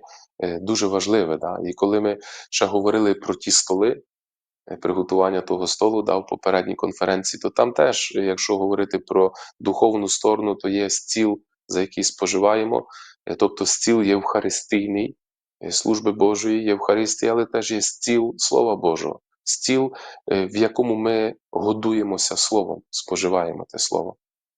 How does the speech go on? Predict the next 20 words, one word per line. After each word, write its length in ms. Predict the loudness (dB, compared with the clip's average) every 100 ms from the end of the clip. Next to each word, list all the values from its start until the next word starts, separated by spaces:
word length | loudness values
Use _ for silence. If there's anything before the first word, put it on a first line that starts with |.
| _ -10
І 80 | -6
це 160 | -4 -4
цей 220 | -4 -4
час, 380 | -2 0 -2 -4 -12 -20 _ -12
е, 120 | -10
теж 300 | -2 -2 0
одна 260 | -2 -4 -4
це 180 | -4 -2
слухання. 520 | 0 0 -2 -6 -10 _ -20 -20 -20 -8 -6
Е, 40 |
хотів 300 | -4 -2 0
якось, 540 | -2 -2 -2 -2 -4 -6
е, 320 | -6 -6 -6
ще, 340 | -2 0 -2 -6 -14 _ _ _ _ -8
ну, 100 | -4
власне, 320 | -2 -2 -4
сказати 460 | -2 0 0 -2 -6
про 180 | -4
цей 260 | -2 -2 -2
аспект, 540 | -2 -2 2 0 0